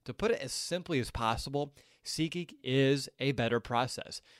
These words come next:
They pull together millions of tickets from all over the web. They rate it, each s-, ticket on a deal on a scale to one to ten.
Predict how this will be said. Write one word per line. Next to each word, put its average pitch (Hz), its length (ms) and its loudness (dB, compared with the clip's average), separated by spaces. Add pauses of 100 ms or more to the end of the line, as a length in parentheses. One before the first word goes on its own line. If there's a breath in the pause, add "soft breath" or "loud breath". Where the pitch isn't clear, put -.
(100)
They 120 80 -6
pull 135 180 -8
together 139 380 0
millions 123 380 -4
of 143 80 -8
tickets 139 340 -2
from 117 160 -8
all 110 180 0
over 101 160 0
the 92 120 -4
web. 117 340 0 (380 loud breath)
They 117 140 -6
rate 127 200 -4
it, 120 300 -10
each 151 320 -8 (100)
s-, - 240 -16
ticket 160 320 0
on 127 160 -6
a 117 80 -4
deal 139 480 0
on 110 140 -10
a 98 80 -10
scale 143 340 -2
to 120 60 -6
one 101 240 -6
to - 60 -16
ten. 151 420 -2